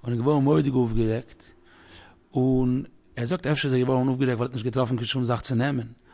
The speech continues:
Und er hat genommen, dem Talas Kotten das zu rissen, hat reingeworfen in Feuer, Leinov, also ist er nicht da. Sagt er, ich kann nicht verschreiben, was hat Zar ich gehabt,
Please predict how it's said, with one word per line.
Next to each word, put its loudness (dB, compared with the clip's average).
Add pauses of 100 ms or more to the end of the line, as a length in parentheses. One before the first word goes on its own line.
(260)
Und -4
er -2
hat -2
genommen, 2
dem -4
Talas -4
Kotten -6
das -8
zu -4
rissen, -4
hat -10
reingeworfen -4
in -10
Feuer, -4 (440)
Leinov, 0 (100)
also -8
ist -6
er -2
nicht -4
da. -8 (880)
Sagt -10
er, -2
ich -6
kann 2
nicht 0
verschreiben, -2 (500)
was -6
hat -6
Zar 4
ich 0
gehabt, 0